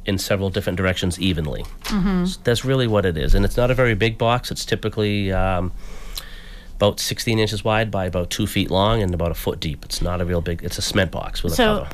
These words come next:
Speaker 2: it goes from the house to the
Speaker 1: Septic tank.
Speaker 2: septic tank
Speaker 1: From the,
Speaker 2: to
Speaker 1: from the
Speaker 2: the
Speaker 1: tank, it goes to the distribution box.
Speaker 2: Okay.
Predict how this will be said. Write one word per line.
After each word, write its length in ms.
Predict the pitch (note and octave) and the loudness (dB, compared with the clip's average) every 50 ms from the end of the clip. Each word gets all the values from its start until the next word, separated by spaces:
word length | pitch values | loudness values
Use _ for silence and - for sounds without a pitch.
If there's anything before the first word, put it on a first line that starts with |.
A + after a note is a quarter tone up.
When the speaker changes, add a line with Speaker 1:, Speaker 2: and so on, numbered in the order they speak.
| - - | -8 -6
Speaker 2:
it 60 | - G#3+ | -4 0
goes 180 | - A#3 A3+ A3+ | 2 2 2 2
from 120 | - A3 | 2 2
the 100 | G#3+ G3+ | 2 2
house 380 | D#3+ G#3+ G#3 G#3+ B3+ B3+ - - - - | 2 2 4 4 2 0 -2 -6 -6 -4
to 120 | - A#3+ A3+ | -4 -2 -2
the 280 | G3 G#3+ G#3 A3 G#3+ | 0 0 0 0 -2
Speaker 1:
Septic 360 | G3 - - G2 - - A2 | -4 -2 -4 -2 -2 -2 -8
tank. 320 | - - E2+ D2+ D#2 E2 - | -4 -4 -4 -4 -4 -4 -6
Speaker 2:
septic 420 | - - G#3 F#3 - - G#3 G3 - | -4 -2 -2 -2 0 -2 -4 -4 -2
tank 480 | - G#3+ G3 F#3 F#3 F#3 F#3 - - - - - | -2 0 0 2 0 -2 -4 -8 -16 -16 -10 -6
Speaker 1:
From 140 | - - G#3 | -2 0 0
the, 60 | G3+ | 0
Speaker 2:
to 140 | G3 G3 F#3 - - - - - - | 0 -2 -6 -10 -12 -14 -16 -16 -4
Speaker 1:
from 160 | - A2 G2+ | -2 0 0
the 60 | G2 F2 | 0 -2
Speaker 2:
the 40 | |
Speaker 1:
tank, 360 | - - A2 G#2 G#2+ A2 - A2 | 0 2 4 4 4 4 0 -2
it 80 | G2+ | -4
goes 180 | - G2 G2 F#2+ | -4 -4 -4 -2
to 120 | - - G2+ | -4 -4 -2
the 120 | G2+ G2+ F2+ - - - | -2 -4 -4 -6 -10 -6
distribution 540 | - G2+ F#2+ - A2 G#2+ G#2+ F#2 - - E2+ | -4 -4 -2 -2 0 0 0 0 0 -2 -2
box. 300 | D#2 D2+ D#2 G2 - G#3 G3 | -2 0 -2 0 0 -2 -2
Speaker 2:
Okay. 280 | D#3 G3+ F#3+ F#3 F#3+ | 0 0 -2 -2 -2